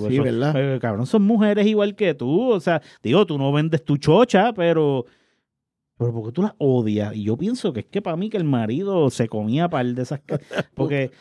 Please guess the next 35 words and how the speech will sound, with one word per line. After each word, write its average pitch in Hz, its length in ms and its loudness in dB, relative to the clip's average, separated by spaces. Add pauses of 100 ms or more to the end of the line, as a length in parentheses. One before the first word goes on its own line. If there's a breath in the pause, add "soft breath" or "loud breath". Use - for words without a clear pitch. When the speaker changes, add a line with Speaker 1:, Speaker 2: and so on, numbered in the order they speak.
Speaker 2:
sí, 143 180 0
porque 202 540 2
como 180 180 -2
que 156 120 -2
en 147 160 -8
Speaker 1:
Ese 156 80 4
era - 20 8
el 180 100 6
único 202 180 6
lugar 196 300 6
donde 180 240 6
tú 180 160 6
entrabas 190 400 4
y - 20 4
las 175 120 4
mujeres 170 460 2 (220)
te - 80 -2
atacaban. 131 760 0
Speaker 2:
Sí. 131 320 2 (480 soft breath)
Eh, 143 680 0
la 147 160 2
cosa 160 320 2
es 214 80 0
que 180 300 0 (1500 soft breath)
el, 156 360 0
el 156 140 2
Black 151 240 2
Angus 160 260 0
está, 175 280 2
eh, 147 220 -2
se 147 200 0
abrió 143 600 4
registrado 156 1160 2 (320)
como 123 440 0
hotel 214 520 -2